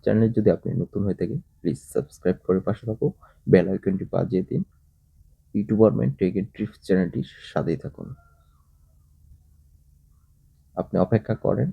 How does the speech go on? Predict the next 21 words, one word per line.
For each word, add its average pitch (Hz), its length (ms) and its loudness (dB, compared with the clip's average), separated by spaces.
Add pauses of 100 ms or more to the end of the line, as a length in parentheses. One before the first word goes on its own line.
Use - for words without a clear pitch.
আপনার 82 240 -4 (240)
স্পিড, - 380 -2 (340)
ডাউনলোড 104 340 2 (160)
স্পিড - 240 -4 (100)
এবং 78 140 -2 (420)
আপলোড - 400 2 (180)
স্পিড, - 280 -16 (260)
আপনি - 140 -2 (120)
কত - 140 2 (200)
স্পিড 131 260 -4
আপনার 104 300 2
ডাউনলোড 101 380 2
হচ্ছে - 260 -4
আর 95 60 -4 (120)
কত 104 120 0 (180)
স্পিড 127 240 -2
আপনার 107 300 4 (2000)
আপলোড 123 340 0
হচ্ছে - 240 -8 (240)
সেটাও - 340 0
দেখাবে। - 300 -2